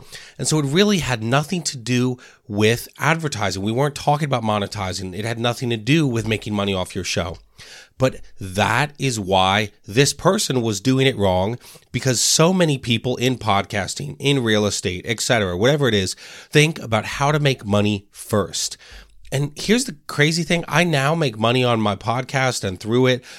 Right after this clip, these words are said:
but really the podcast and starting a podcast for anyone out there that's thinking about it or ever done it, it's a labor of love.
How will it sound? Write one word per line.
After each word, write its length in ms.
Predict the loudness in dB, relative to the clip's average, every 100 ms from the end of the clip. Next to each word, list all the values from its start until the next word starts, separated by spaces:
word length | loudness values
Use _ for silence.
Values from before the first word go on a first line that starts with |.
| -12
but 120 | -6 -2
really 400 | 2 2 2 -2
the 120 | -6
podcast 800 | -6 -4 -2 -2 -2 -4 -4 -4
and 180 | -2 -2
starting 320 | 2 2 4
a 60 | 0
podcast 680 | 0 0 0 2 0 0 -2
for 140 | -4
anyone 380 | -2 -2 -2 -2
out 220 | -2 -2
there 120 | -2
that's 220 | -4 -6
thinking 320 | 0 0 0 0
about 200 | 2 2
it 60 |
or 140 | 2 0
ever 180 | 0
done 220 | 0 0 0
it, 180 | -2 -8 -20 -20 -20 -20 -8
it's 180 | -2 2
a 60 |
labor 340 | 6 6 6 4
of 140 | 4
love. 420 | 2 2 0 -12